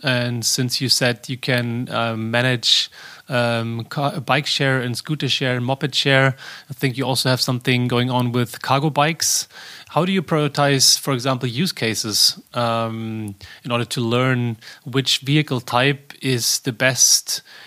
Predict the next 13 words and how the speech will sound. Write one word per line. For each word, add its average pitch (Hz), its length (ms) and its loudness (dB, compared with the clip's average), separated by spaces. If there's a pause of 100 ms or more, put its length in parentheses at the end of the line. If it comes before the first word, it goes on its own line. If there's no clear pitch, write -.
for 127 460 0
a 120 160 -2
specific 127 440 -4
use 185 160 2
case 113 360 0
and 117 160 -4
therefore, 123 840 2
um, 117 640 -2 (420)
um, 110 1080 -6
modify 117 1120 -4
your 117 320 -2
rebalancing, 113 1120 -2
um, 107 640 -4